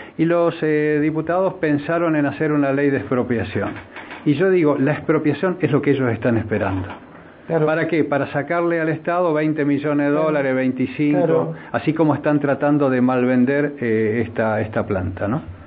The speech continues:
Speaker 2: Malvender no.
Speaker 1: O bien vender.
Speaker 2: Ah, bien.
Speaker 1: <laughs>
Speaker 2: Entonces, está la, la posibilidad y, y hay interesados en hacer una nueva
Speaker 1: Sí,
Speaker 2: planta en
Speaker 1: te-,
Speaker 2: Santo Tomás.
Speaker 1: tenemos tres o cuatro interesados y además hay una cosa que te quiero contar también. Yo estuve en Osorno,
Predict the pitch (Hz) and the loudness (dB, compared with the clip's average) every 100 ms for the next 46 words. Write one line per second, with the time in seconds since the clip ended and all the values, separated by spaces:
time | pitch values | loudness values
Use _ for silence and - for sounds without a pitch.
0 | - 117 120 117 123 160 175 123 156 101 | -6 -2 0 0 0 0 0 0 0 0
1 | 120 131 143 139 127 104 90 - 113 87 | 0 2 2 4 2 0 -2 -2 -2 -2
2 | - - - 185 101 80 - - - - | -6 -12 -4 -2 0 -4 -6 -12 -16 -14
3 | - - 165 175 170 170 165 165 - 208 | -14 -6 -2 0 0 -2 -4 -6 -4 -2
4 | 226 196 147 131 123 131 - 127 127 135 | 0 -2 0 0 0 -2 0 -2 0 0
5 | 175 190 131 - 127 120 135 170 180 165 | 0 0 -2 -4 -2 0 2 2 0 0
6 | 139 113 - 165 185 139 131 110 131 147 | 0 0 0 0 0 0 -2 -2 -2 -2
7 | 135 139 147 147 170 160 151 117 135 120 | 0 2 2 0 0 0 -2 0 -2 -2
8 | 120 156 165 170 - 127 151 147 151 151 | -2 -2 -4 -4 -2 2 2 2 0 2
9 | 143 139 139 139 127 135 131 - 175 170 | 2 2 0 0 0 0 -2 0 0 0
10 | - 151 147 165 180 180 170 147 156 160 | 0 0 2 2 2 2 2 2 0 -2
11 | 143 135 127 135 135 135 123 131 127 120 | -2 0 2 2 2 2 2 0 2 2
12 | 113 110 98 - 151 151 160 156 131 - | 2 0 -2 -2 0 2 4 4 2 2
13 | 151 135 107 98 92 | 2 2 2 0 -4